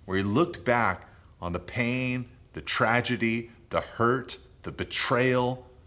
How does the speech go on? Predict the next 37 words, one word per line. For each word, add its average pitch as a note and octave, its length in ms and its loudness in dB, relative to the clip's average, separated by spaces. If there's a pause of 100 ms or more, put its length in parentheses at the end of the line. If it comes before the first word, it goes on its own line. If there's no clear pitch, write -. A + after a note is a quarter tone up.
(160)
the F2 100 -4
brokenness, F2+ 1080 0 (280)
and G2 140 -2
he G#2 60 0
said, G2+ 260 0
"You A2 80 0
know, A2+ 160 2
God A#2+ 320 0
has - 160 -4
helped G#2+ 220 -2
me G#2+ 80 -6
to F#2 80 -6
forget F2 480 -4
all G2 260 -6
of F#2 140 -12
that. D2 260 -10 (500)
Look C3+ 200 -2
at D3 100 2
what B2 160 0
he's A2 240 0
doing A2 380 -2
in G2 180 -4
my F#2 180 0
life F#2+ 440 0
today. D#2+ 600 -4 (400)
He A#2 200 4
took D3 340 2
the G#2 140 4
things C3+ 560 -2 (220)
that G2 380 0
were G#2 180 2
meant A#2+ 420 2
for G#2+ 300 -4
evil C3 400 0
and A2 180 -6
he's G#2+ 260 -4
done C3 460 -2